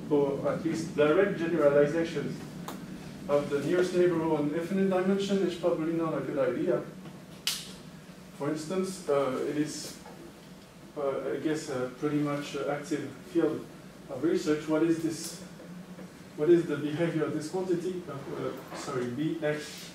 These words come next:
delta just, uh, refers to the open, of course, B X delta refers to the closed ball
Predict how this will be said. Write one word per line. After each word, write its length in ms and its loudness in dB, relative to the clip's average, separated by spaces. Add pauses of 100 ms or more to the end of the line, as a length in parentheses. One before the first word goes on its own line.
(220)
delta 480 0 (200)
just, 360 -8
uh, 120 -4 (380)
refers 380 -6
to 60 -4
the 180 2
open, 420 0 (1120)
of 220 -10
course, 340 -6 (1200)
B 100 -6
X 180 -6
delta 360 -8 (1040)
refers 420 -8
to 60 -8
the 180 -6
closed 320 -4
ball 340 2